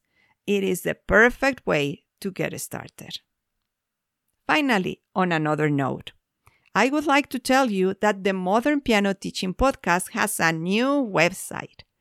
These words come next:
Make sure to click on the link in the description of this episode to visit the site. Our new website offers features like episode transcripts, access to past episodes,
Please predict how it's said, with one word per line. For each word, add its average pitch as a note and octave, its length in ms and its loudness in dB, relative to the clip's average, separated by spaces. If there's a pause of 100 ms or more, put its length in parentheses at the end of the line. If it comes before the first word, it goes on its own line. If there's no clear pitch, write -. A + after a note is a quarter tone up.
(400)
Make C#3 220 -4
sure A#3+ 260 2
to F#3+ 260 -4 (100)
click E3 380 -6
on G#3 140 -2
the A3+ 100 0
link B3+ 380 -2
in B3+ 100 0
the B3+ 140 0
description G3 640 -2
of E3 180 -4
this D#3+ 220 -6
episode F3 560 -4
to F#3+ 120 -4
visit - 400 -12
the - 100 -12
site. - 460 -12 (720)
Our D#3 240 0
new D#3+ 240 -2
website E3 640 0 (320)
offers F3+ 720 -2 (240)
features A#3+ 440 -4
like G#3+ 240 0
episode G3+ 480 -4
transcripts, - 800 -8 (460)
access C4 420 -2
to C4+ 100 -4
past B3+ 360 0
episodes, F#3+ 680 -2